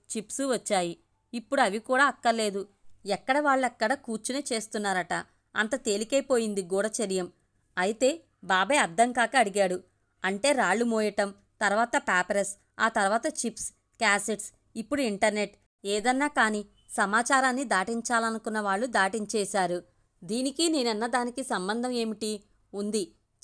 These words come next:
చెయ్యాలనుకున్నవాడు ఎట్లాగైనా చేస్తాడు. అక్రమ సంబంధాలు కూడా అంతే. అన్ని కాలాల్లోనూ ఉన్నాయి. అంతెందుకు, అదేదో దేశం మహారాణి.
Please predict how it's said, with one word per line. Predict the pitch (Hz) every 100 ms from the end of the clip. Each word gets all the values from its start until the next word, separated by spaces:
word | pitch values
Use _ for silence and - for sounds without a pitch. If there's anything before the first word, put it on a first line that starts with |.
| 226
చెయ్యాలనుకున్నవాడు | 220 269 311 294 277 262 247 220 240
ఎట్లాగైనా | 214 180 - 240 247 240 285 220
చేస్తాడు. | 202 - 190 180 - _ _ 180
అక్రమ | 175 254 294
సంబంధాలు | 285 247 247 240 240
కూడా | 233 214 262
అంతే. | 247 202 196 180 _ _ -
అన్ని | 185 226
కాలాల్లోనూ | 277 254 247 254 240 226 294
ఉన్నాయి. | 233 214 190 185 _ _ - -
అంతెందుకు, | 220 214 190 190 220 208 208 - _ -
అదేదో | 226 220 214
దేశం | 294 208 208 294 254
మహారాణి. | 220 208 202 190 180